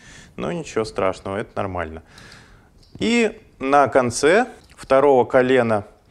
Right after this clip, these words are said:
кстати, длина каждого из колен примерно тридцать семь сантиметров, где-то так.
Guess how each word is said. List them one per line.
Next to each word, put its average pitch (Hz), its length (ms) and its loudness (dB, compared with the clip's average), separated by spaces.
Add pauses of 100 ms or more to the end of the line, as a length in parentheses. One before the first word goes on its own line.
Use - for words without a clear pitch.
(240)
кстати, - 360 -2
длина 120 480 2
каждого 101 520 2
из 101 80 -4
колен 143 460 0
примерно 131 560 -2
тридцать 120 480 -6
семь 156 460 -4
сантиметров, 107 960 -6
где-то 101 320 -8
так. - 320 -6